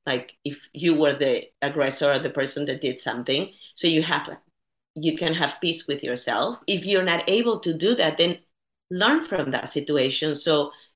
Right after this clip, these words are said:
you don't repeat it. I, I have something in the back that says it's okay to make mistakes.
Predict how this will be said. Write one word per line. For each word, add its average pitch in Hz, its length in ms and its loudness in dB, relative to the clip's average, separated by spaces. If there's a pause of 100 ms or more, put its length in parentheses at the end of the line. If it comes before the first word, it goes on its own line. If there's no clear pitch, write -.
(380)
you 190 120 0
don't 185 240 0
repeat 220 360 2
it. 156 160 2
I, 175 360 2
I 170 380 0
have 180 160 2
something 196 320 0
in 165 120 -4
the 156 80 -8
back 190 300 2
that 160 120 2
says 160 380 0
it's 180 200 -4
okay 170 240 0
to 165 80 -4
make 147 220 -2
mistakes. 170 560 2